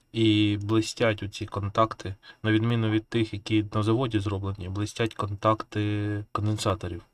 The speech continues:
Можливо, це з заводу такі, а можливо, хтось вже ці конденсатори міняв.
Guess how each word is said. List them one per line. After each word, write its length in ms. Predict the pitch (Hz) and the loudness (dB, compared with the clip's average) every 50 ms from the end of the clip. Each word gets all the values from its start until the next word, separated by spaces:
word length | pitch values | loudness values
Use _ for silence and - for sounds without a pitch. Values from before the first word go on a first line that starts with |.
| _ _ | _ _
Можливо, 260 | 113 107 117 117 113 110 | -2 2 4 4 4 4
це 160 | 104 113 107 | 2 2 2
з 20 | |
заводу 380 | 104 107 113 120 139 139 113 98 | 2 2 2 2 0 0 -2 -2
такі, 300 | - 98 98 - - 90 | -2 -6 -10 -8 -8 -6
а 60 | 92 | -4
можливо, 440 | 95 110 113 117 127 127 113 98 92 | -4 -4 -4 -2 -2 0 0 -2 -2
хтось 240 | - - 104 - - | -2 -4 -4 -4 -4
вже 260 | 95 95 92 95 104 - - - - - - _ _ | -6 -6 -6 -6 -8 -10 -14 -20 -20 -20 -20 _ _
ці 160 | - - 98 | -16 -12 -10
конденсатори 680 | - - 98 - 98 98 95 104 101 98 - 95 95 92 | -8 -6 -4 -4 -4 -2 -2 -4 -4 -4 -4 -4 -4 -4
міняв. 380 | 92 92 92 90 90 90 92 | -4 -4 -4 -6 -6 -8 -10